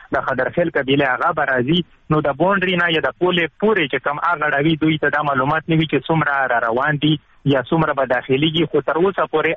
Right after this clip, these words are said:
اته پنځوس خاندانونه داخل شوي دي. دې نه وړاندې، یوه ګنټه وړاندې، آ، شل خاندانونه داخل شوي ول. نو دغه سلسله لا هم یا دوامداره ده، تر ماسپښینه پورې چې کم دی، دغه به ټول بیا پوره کېږي، مازدیګره پورې. هغې نه پس به بیا دا ټول خاندانونه چې څومره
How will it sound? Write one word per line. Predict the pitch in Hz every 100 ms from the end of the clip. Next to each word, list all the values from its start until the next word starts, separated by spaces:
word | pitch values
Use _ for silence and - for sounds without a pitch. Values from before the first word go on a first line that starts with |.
| 143
اته | - 202
پنځوس | - 135 123 143 - 135 135 123
خاندانونه | 131 123 120 123 147 143
داخل | 131 123 117
شوي | 151 170
دي. | 165 160
دې | 165
نه | 175
وړاندې، | 147 160 170
یوه | 139 131 135
ګنټه | 123 117 120
وړاندې، | 120 127 127 139 135 - -
آ، | 139 120
شل | - 190 196
خاندانونه | 147 123 113 117 120 117
داخل | 113 - 113
شوي | 101 120 113
ول. | 110 107 - _ -
نو | 143
دغه | 160 185
سلسله | 165 165 135 143 170 170
لا | 143 160 139
هم | 175 151
یا | 135 131
دوامداره | 127 120 117 131 156 147
ده، | 151 - _ -
تر | 151
ماسپښینه | 135 131 120 139 131 180 170 143
پورې | 143 143
چې | 131 127
کم | 139
دی، | 135
دغه | 131 123 123
به |
ټول | 120 147 143
بیا | 135 135
پوره | 135 120 117
کېږي، | 165 160 165
مازدیګره | 156 151 147 147 139
پورې. | 143 131
هغې | 120 190
نه | 170
پس | 175 165
به | 139
بیا | 120 131
دا | 123
ټول | 120 147 123
خاندانونه | 127 120 120 127 143
چې | 139 131
څومره | 147 135